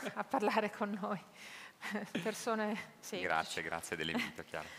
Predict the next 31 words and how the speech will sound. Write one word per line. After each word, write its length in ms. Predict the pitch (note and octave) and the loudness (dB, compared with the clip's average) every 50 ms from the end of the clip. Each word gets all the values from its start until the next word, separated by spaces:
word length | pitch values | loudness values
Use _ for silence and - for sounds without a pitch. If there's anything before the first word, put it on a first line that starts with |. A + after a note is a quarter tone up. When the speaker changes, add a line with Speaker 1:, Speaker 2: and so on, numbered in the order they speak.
| - - - - | -14 -14 -2 0
Speaker 1:
La 100 | C4 C4+ | 2 2
prima 240 | E4+ G4+ B4+ C#5 A4+ | 4 6 6 6 8
domanda 520 | F4 C#4+ B3+ A3+ G3+ F#3+ F#3+ F#3+ G3 G3 G3 | 8 8 8 8 8 8 6 6 4 2 2
che 100 | - A3+ | 2 0
io 240 | G#3+ G#3+ A3+ A3 | 0 2 2 4
ho, 480 | G#3 F#3+ F3+ F3 F3 F3+ G3+ - - - - | 6 6 6 6 4 4 2 -2 -4 -4 0
ehm, 560 | A3+ G#3 G3+ G3 F#3+ F#3+ F#3+ F#3+ G3 G3 - | 2 4 4 4 4 2 2 0 -4 -2 2
è 140 | - C4 C4+ | 2 4 6
per 140 | - C#4 C4 | 6 6 6
Emanuela 720 | A#3+ A3+ A3 G#3+ G3+ F#3+ F3+ F3+ F3+ F#3 F#3 F3+ - - - - - - - - - - - - - - - - - - - - - | 6 4 4 2 2 2 2 2 4 4 4 4 2 -4 -14 -16 -20 -20 -20 -20 -20 -20 -20 -20 -12 -8 -8 -8 -8 -10 -6 0 4
e, 400 | - D#4 E4 E4 E4 B3+ - - | 4 6 6 6 6 4 4 4
eh, 640 | - - A3+ G#3+ G#3 G3+ G3+ G3+ G3+ G3 G3 G3 G3 | 4 6 8 8 8 8 8 8 8 6 6 4 2
volevo 240 | A3 C#4+ D4+ D4+ F4 | 2 2 2 2 2
chiederti, 680 | E4+ - D4+ A#3+ G#3 G#3 G#3 A3 - A#3 A3 G#3+ G3 F#3+ | 4 8 8 8 8 8 4 2 2 0 0 0 0 2
nella 240 | G#3 A3+ A#3 A#3 A#3 | 2 4 4 4 4
tua, 420 | A#3 C4 C#4 C4+ C4 B3 A#3 A3+ | 4 8 10 12 12 12 12 12
mm, 520 | G#3+ G#3 G3+ G3+ G3+ G3 G3 G3 F#3+ F#3 | 10 6 0 -4 -4 -4 -6 -6 -6 -4
esperienza, 1000 | - F#3+ - - A3+ G#3+ A3 G#3 G#3+ A3 A3+ A#3 A3+ - - A3+ G#3 G3+ G#3 G3+ - - - - | -6 -4 0 0 2 6 8 8 8 8 6 4 0 2 6 8 10 10 10 8 6 2 -4 -6
eh, 500 | - F#3+ F3+ E3 E3+ E3+ - E2+ - - - | -4 -2 -2 -2 -2 -4 -6 -6 -8 -10 -8
se 340 | - - - - D#4+ C#4+ A3+ | -6 -4 0 2 2 2 2
disegnare 840 | G3 B3+ A#3 D4+ D4+ D4+ C4 A3+ G#3+ A3 A3 A3+ A#3 A#3 A3+ - - - | 2 0 2 2 4 8 10 12 12 12 12 10 8 6 4 2 0 -4
lo 100 | A3 G#3 | -4 -4
possiamo 380 | - A#3 - - B3 G#3+ G3+ | -2 -2 2 4 4 4 4
considerare 520 | - G#3+ G3+ - A#3+ A3+ A3+ A3 G#3 G#3 A3+ | 2 -2 -4 -2 2 6 10 10 10 10 8
un 80 | A3+ | 6
gesto 320 | G#3 G#3 G3+ G3+ - - G#3 | 2 2 2 2 0 -4 -8
istintivo 800 | G3+ - - - G#3+ G3 F#3+ - F#3+ F3 F3 E3 E3+ F3+ F3 - - - - - - - - | -8 -6 -6 -6 -6 -6 -6 -8 -8 -8 -4 -2 -2 -2 -2 -4 -10 -20 -20 -20 -20 -14 -10
o 80 | - A3 | -8 -2
se 160 | - - B3 | 0 0 2
questa 640 | - B3 A#3+ A#3+ A#3+ A#3+ - - B3+ B3 B3 - - | 6 8 8 8 8 6 8 10 12 12 12 10 8
è 280 | G3+ G3 G3+ G#3+ G#3 | 8 8 8 8 6